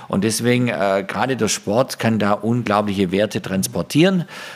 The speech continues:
Ähm, der Fußball am meisten, weil er halt der populärste Sport ist in der ganzen Welt, ne? Also Fußball vergin-, verbindet wirklich,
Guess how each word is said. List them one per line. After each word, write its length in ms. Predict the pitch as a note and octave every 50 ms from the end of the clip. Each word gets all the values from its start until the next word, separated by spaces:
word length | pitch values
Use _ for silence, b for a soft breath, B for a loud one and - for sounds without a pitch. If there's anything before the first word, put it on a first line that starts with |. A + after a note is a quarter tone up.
| B B
Ähm, 320 | - G2 G#2+ A2 G#2+ G#2
der 120 | F#2+ - G2
Fußball 500 | - C3+ D#3+ D#3+ - - D3 B2+ B2 -
am 140 | - G#2
meisten, 440 | F#2 G2 B2+ F#3 F#3 - G#3 E3+ G2+
weil 160 | F#2+ G#2+ A#2+
er 100 | B2 A#2
halt 140 | G#2+ A#2 A2+
der 80 | A#2 A2
populärste 640 | - - A#2+ G#2+ F#2 A2+ A2+ D3 F#3 - - A2+
Sport 320 | F#2 - - F#2+ F2+ F2 -
ist 140 | E2 -
in 60 | - F2
der 80 | D#2+
ganzen 400 | - D#2+ D#2 D#2+ - - E2 C#2+
Welt, 300 | C#2 C#2+ C#2 C2 C2 B1+
ne? 120 | D#2+ F2+ G2+
Also 280 | A2 G2+ F2+ F2 F2+
Fußball 400 | E2+ - B2 A#2+ A#2+ - A#2+ A2+
vergin-, 360 | G2 G2+ F2+ G#2 A2+ A2 G#2+
verbindet 420 | - - F#2+ F2+ A#2+ A2+ A2+ G2 F2+
wirklich, 420 | G2+ A#2 B2 A2 A#2+ G#2+ - -